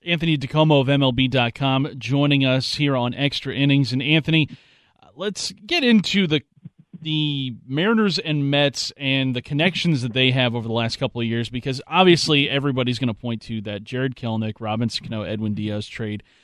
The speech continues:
from a few years ago. There have been so many, uh, branches off of that trade. I mean, the Mariners used Justin Dunn to go out and acquire Eugenio Suarez and Jesse Winker.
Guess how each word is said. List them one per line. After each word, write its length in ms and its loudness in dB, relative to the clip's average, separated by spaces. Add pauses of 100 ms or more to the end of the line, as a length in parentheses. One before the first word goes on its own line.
(220)
from 160 -2
a 80 -2
few 180 0
years 380 0
ago. 480 -2 (480)
There 220 0
have 140 -2
been 240 0
so 760 2
many, 600 2 (420)
uh, 420 -4 (380)
branches 840 2
off 260 2
of 120 -4
that 200 2
trade. 500 0
I 40 0
mean, 160 -2
the 80 -2
Mariners 500 0
used 320 -2
Justin 380 0
Dunn 220 4
to 80 0
go 280 0
out 160 0
and 80 -6
acquire 540 2 (520)
Eugenio 500 4
Suarez 500 2
and 100 -2
Jesse 320 0
Winker. 720 0